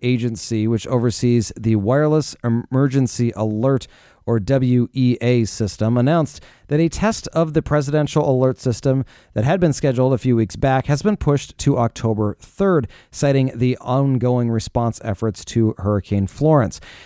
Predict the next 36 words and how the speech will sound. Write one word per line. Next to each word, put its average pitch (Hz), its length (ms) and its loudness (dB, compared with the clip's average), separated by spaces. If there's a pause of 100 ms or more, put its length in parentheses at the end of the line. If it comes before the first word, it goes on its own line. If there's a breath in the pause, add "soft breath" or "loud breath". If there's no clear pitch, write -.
(100)
Now, 151 120 0
the 175 120 2
initial 196 420 0
announcement 143 680 -2
was 117 220 0
met 123 180 -2
with 123 100 -6
concerns 123 480 -2
from 117 160 -4
social 117 300 -2
media 110 280 2
users 101 400 0
who 98 60 -2
stated 104 340 0
that 101 120 0
a 95 100 0
direct 98 300 -2
message 147 420 0
from 131 300 0 (320 loud breath)
the - 80 -6
president, 131 560 0
uh, 127 240 0
to - 140 -2
the 127 100 2
nation 123 560 2
could 123 160 0
be 123 100 4
used 117 300 2
for 135 160 0
political 123 480 0
purposes, 110 540 -4
similar 170 320 0
to 127 140 -2
how 120 200 0
he 120 100 2
uses 104 380 -2